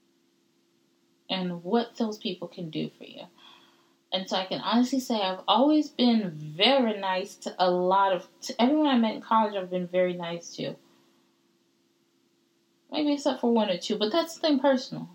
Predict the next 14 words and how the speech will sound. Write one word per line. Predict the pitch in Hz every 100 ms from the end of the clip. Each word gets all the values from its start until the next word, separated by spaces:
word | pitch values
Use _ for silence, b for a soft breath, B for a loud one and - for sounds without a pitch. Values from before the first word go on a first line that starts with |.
| _
Maybe | - 226 220
one | 202
or | 175
two. | - - - _ b b b b _ _ _ _
But | 208
I've | 226
been | 262 247
very | 285 294
nice | 277 240 -
'cause | 196
I | 202
was | 196 -
just | - -
like, | 190 185